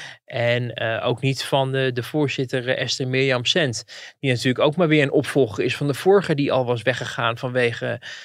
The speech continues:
problemen dat het eigenlijk nog steeds allemaal niet goed gaat bij de P V D A. En, eh, je ziet dat die voorzitterspost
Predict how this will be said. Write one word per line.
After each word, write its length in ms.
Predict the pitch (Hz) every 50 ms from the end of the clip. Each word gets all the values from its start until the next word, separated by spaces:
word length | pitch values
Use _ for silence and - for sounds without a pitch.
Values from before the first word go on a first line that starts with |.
| - - - -
problemen 800 | _ - 127 123 131 131 127 123 120 120 117 117 120 123 123 110 117 123 117 117 123
dat 140 | 127 127 123
het 100 | 120 123
eigenlijk 440 | 110 - 127 120 120 - - -
nog 120 | 151 131 -
steeds 240 | - 139 120 - 120
allemaal 180 | 123 117 117
niet 80 | 117 -
goed 180 | - 139 -
gaat 160 | - - 120 117
bij 120 | 120 113
de 80 | 113 110
P 240 | - 117 117 113
V 80 | - 117
D 80 | 117 117
A. 320 | 107 110 110 110 110 117
En, 440 | 117 - - 123 120 117 117 117 -
eh, 420 | - - 120 120 - - - - 123
je 80 | 120
ziet 200 | 110 - 143 123
dat 140 | 127 127 117
die 180 | - 131 127 -
voorzitterspost 1000 | - - 156 139 - 147 131 - 123 - - - 147 143 123 - - - -